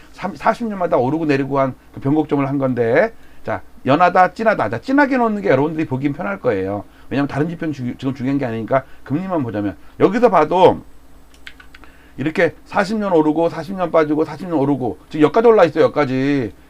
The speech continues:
근데 얘가 이제 이런 식으로 오르겠죠, 이런 식으로. 초장이니까 급하게 올랐고 얘도 막장이니까 이렇게 빠졌지만, 예. 어쨌든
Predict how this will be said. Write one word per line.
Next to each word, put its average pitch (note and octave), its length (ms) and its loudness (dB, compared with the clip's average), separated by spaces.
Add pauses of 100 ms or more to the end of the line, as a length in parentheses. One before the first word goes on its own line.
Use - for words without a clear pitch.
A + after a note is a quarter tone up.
근데 D3 140 -2
얘가 E3 160 2
이제 D#3+ 100 0
이런 F3 240 0
식으로 F#3 180 0
오르겠죠, C#3+ 320 2
이런 B2 160 -2
식으로. A2+ 400 0 (180)
초장이니까 B3 520 -2
급하게 D#3+ 300 -4
올랐고 D#3 400 0 (180)
얘도 D3+ 160 2
막장이니까 F3 540 -2
이렇게 B2 180 -6
빠졌지만, B2+ 600 -2 (400)
예. G2+ 280 -4 (340)
어쨌든 - 560 -6